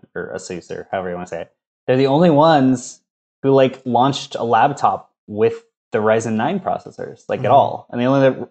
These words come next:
Speaker 1: launched like, the one, the G fourteen. And then this year,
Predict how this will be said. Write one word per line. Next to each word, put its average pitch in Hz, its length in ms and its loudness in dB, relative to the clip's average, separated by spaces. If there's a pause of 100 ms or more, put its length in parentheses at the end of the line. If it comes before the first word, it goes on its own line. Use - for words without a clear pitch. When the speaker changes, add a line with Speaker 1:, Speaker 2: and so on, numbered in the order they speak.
Speaker 1:
launched 127 340 -2 (220)
like, 110 200 -4
the 107 60 -6
one, 120 440 -10 (640)
the 110 60 -2
G 113 140 -4
fourteen. 107 560 -2 (360)
And 117 100 -4
then 123 100 0
this 185 200 2
year, 110 420 -2